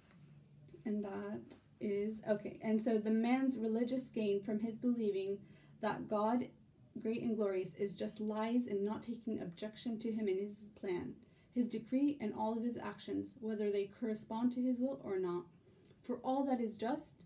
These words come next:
it is as it should be, and how it should be. Were he not to do what he did,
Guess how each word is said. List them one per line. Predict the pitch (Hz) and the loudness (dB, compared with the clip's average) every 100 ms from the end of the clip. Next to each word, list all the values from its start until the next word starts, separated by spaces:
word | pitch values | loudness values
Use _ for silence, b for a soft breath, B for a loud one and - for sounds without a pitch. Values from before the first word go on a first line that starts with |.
| - - | -10 -2
it | 202 | -2
is | - | -4
as | 196 202 | -6 -4
it | 208 - | -4 -4
should | 240 170 | -6 -6
be, | 196 175 175 208 | -4 -6 -4 -4
and | 202 | -6
how | - 214 226 | -2 -2 -2
it | - | -4
should | - 170 | -8 -10
be. | - - - B B B B - | -8 -12 -12 B B B B 2
Were | 247 | 4
he | 262 | 6
not | 262 269 269 | 6 4 0
to | 247 | 0
do | 233 254 | 2 2
what | 240 | 2
he | 220 220 | -2 -2
did, | 269 | -2